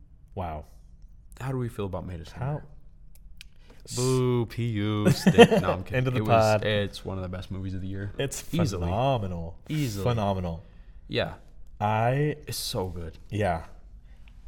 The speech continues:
Speaker 1: It was on my December, like, m-, movies I need to watch this month, and then I
Speaker 2: Yeah.
Speaker 1: realized it came out on the first, and I was, like, in bed, and I was like,
Speaker 2: I got Netflix just
Speaker 1: "I
Speaker 2: to
Speaker 1: don't
Speaker 2: watch
Speaker 1: work."
Speaker 2: it.
Speaker 1: I know.
Speaker 2: Yeah.
Speaker 1: And I was like, "I don't work till five," so I'm like, "I'll put it on," and I was like,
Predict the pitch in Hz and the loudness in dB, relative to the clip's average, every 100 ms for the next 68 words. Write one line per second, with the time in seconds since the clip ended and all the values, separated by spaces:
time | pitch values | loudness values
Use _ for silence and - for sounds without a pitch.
0 | - 139 147 175 175 147 123 110 110 98 | -8 -2 2 2 2 0 -2 -2 -2 -2
1 | 95 - 107 113 107 123 107 104 104 95 | -4 -10 -8 -6 -2 0 0 -2 -2 -2
2 | 82 110 - 123 123 110 107 107 107 113 | -6 -10 -4 -4 -4 -4 -2 0 0 0
3 | 110 110 113 101 95 95 - 98 101 110 | 0 -4 -4 -4 -6 -8 -4 -4 -4 -2
4 | 107 110 110 117 113 85 90 90 82 90 | -2 -2 -4 -4 -6 -4 -8 -8 -10 -10
5 | - 90 87 - - 151 156 - - 101 | -10 -12 -14 -14 -8 -6 -6 -6 -8 -10
6 | - - 101 143 190 92 117 - 147 - | -12 -10 -6 -2 -2 -2 -4 -6 -12 -4
7 | 180 175 156 247 185 110 95 - - - | 0 2 4 6 4 2 -2 -6 -12 -14
8 | - - - 131 160 151 - 185 151 151 | -16 -18 -8 0 0 0 -4 -4 -4 -6
9 | 101 - 127 127 92 - 113 117 131 - | -6 -6 -6 -6 -8 -10 -8 -8 -10 -6
10 | 113 113 107 95 104 120 104 92 | -4 -4 -6 -6 -4 -4 -4 -6